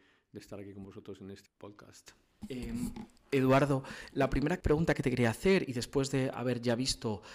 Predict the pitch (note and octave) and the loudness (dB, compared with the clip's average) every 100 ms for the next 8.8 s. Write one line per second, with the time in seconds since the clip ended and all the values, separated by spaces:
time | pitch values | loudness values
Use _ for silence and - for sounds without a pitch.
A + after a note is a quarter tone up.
0 | - - _ - G#2+ B2 A#2+ G#2+ - - | -20 -20 _ 0 4 6 6 2 -2 0
1 | A2 G#2 G2+ G2 - A2 - G#2+ G#2+ A#2 | 2 2 0 -4 -4 -4 0 0 4 4
2 | G#2+ - - - A2+ G#2 A2 G#2+ A#2+ A#2+ | 4 0 -10 -6 -4 -2 0 0 2 2
3 | A2 - A2+ - A2+ G#2+ G#2 G2+ A#2 G#2+ | 0 0 -2 0 0 0 0 -4 -4 -4
4 | - C#3 C#3 B2 G#2+ A2 G#2 - A#2+ - | 0 2 4 2 0 -4 -8 -2 0 0
5 | A#2 G#2 G2 G2+ G#2 A2 A#2 A2 G2+ - | 0 0 0 0 4 6 6 6 4 0
6 | G#2+ G#2+ G#2 A#2+ A2+ F#2+ - - - - | 0 -2 -2 0 2 0 -4 -16 -14 -6
7 | A2 G2 A2 G#2+ A2+ A2 - G2 - A2 | -6 -4 -2 0 2 0 0 -2 0 0
8 | G#2+ G2+ A2+ - C#3 C3 C#3+ C3+ | 0 0 -2 0 0 0 0 -2